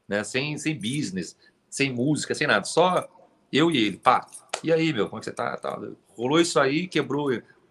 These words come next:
o gelo, né? Vamos dizer, aí o, tudo é,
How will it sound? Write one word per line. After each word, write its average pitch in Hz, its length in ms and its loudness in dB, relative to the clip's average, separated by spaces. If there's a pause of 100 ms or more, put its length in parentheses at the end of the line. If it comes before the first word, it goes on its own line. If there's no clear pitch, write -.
o 120 180 0
gelo, 110 380 0
né? 107 160 -4 (340)
Vamos 107 160 -4
dizer, 95 140 2
aí 139 460 2 (380)
o, - 100 -8 (180)
tudo - 200 -6
é, 113 40 -6